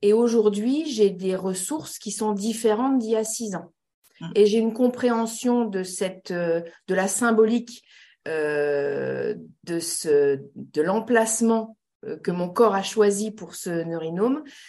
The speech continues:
Speaker 1: euh, qui est différente, et j'y, et j'y mets d'autres choses, une autre compréhension. Donc effectivement, euh, alors c'est, c'est le cas pour ce, pour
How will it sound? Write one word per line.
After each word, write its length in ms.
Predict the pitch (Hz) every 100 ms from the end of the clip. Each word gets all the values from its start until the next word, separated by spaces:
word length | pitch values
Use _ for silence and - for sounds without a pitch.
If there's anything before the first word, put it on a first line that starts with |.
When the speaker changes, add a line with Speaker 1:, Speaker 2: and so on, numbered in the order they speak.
| - _
Speaker 1:
euh, 160 | 165 160
qui 220 | 165 -
est 60 | 208
différente, 720 | 196 214 - 190 233 302 294
et 80 | 190
j'y, 200 | 175 175
et 100 | -
j'y 240 | 180 180 202
mets 280 | 214 254 247
d'autres 540 | 180 196 254 262 277
choses, 360 | 262 - 190 180
une 140 | 185
autre 180 | 233 254
compréhension. 760 | 247 226 214 214 220 - 175 - _ _ _ 180
Donc 180 | 180
effectivement, 800 | 226 226 233 233 226 214 247 311 339 - - _ _ -
euh, 840 | 170 170 165 160 156 156 151 151 151 - - - - _ _ _ -
alors 220 | 214 208
c'est, 240 | - 240 -
c'est 180 | - 262
le 100 | 240
cas 220 | 269 262
pour 300 | 262 233 -
ce, 220 | - - - -
pour 180 | 202